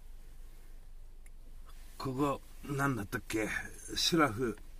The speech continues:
ね、寝袋から出て外行くと、猛烈に寒くてね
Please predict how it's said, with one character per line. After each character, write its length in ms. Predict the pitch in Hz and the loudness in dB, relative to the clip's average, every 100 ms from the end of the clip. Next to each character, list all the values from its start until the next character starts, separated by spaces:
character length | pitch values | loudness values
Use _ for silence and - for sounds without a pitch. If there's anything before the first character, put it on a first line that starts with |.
| - | -8
ね、 360 | - 135 139 123 | -2 2 2 2
寝 220 | 117 131 | 4 4
袋 320 | 131 117 139 | 2 2 2
か 160 | 131 135 | 4 6
ら 120 | 135 | 6
出 180 | 117 135 | 6 4
て 120 | 107 | 4
外 320 | 110 - 113 123 | 2 2 4 4
行 100 | 101 | 4
く 80 | |
と、 380 | - 104 98 85 - - - - - | 2 4 4 0 -4 -6 -6 -6 0
猛 420 | 110 139 151 156 | 4 10 12 12
烈 300 | 151 131 - | 12 10 4
に 80 | 139 | 2
寒 240 | 117 131 | 4 2
く 80 | 113 | 0
て 100 | - | 2
ね 220 | 98 95 | 4 4